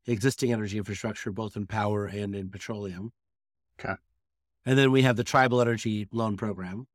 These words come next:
Speaker 1: which has been, you know, started in twenty seventeen and scaled up under ira. And then we have the C O two transportation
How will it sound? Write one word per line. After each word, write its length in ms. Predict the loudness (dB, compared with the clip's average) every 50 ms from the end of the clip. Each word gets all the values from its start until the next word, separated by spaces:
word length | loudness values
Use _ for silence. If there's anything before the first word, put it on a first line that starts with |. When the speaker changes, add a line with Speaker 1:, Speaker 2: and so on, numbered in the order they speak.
| _ _
Speaker 1:
which 240 | -8 -8 -6 -6
has 120 | -8 -8 -6
been, 300 | -6 -6 -6 -6 -6 -8 -10 -8
you 120 | -8 -8
know, 180 | -8 -10 -12 -12 _
started 340 | -4 -2 0 0 0 -2
in 80 | -4 -4
twenty 180 | -4 -4 -4 -4
seventeen 460 | -4 -4 -6 -8 -8 -8 -6 -6 -6
and 100 | -6 -8
scaled 380 | -10 -8 -8 -6 -6 -4 -6
up 160 | -6 -8 -6 -6
under 240 | -6 -4 -4 -2
ira. 320 | -4 -4 -6 -6 -10 -12 -14 _ _ _ _ _ _ _ _ _ _
And 120 | 2 4 6
then 60 | 6
we 80 | 6
have 100 | 4 4
the 80 | 2 0
C 180 | 0 2 2 2
O 60 | 2
two 200 | 2 2 0 0
transportation 760 | 2 -2 -2 -2 -4 -8 -8 -6 -6 -6 -6 -6 -8 -8